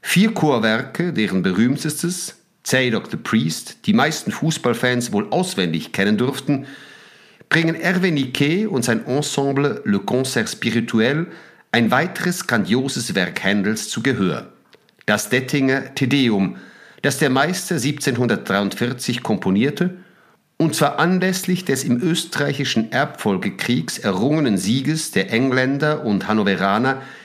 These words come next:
in der Schlacht von Dettingen in Bayern über die Franzosen.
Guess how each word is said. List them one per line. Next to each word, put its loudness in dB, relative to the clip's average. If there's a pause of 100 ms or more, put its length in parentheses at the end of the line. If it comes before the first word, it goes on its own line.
(240)
in 2
der 4
Schlacht 0
von 2
Dettingen 0
in 0
Bayern 0
über 0
die 0
Franzosen. -2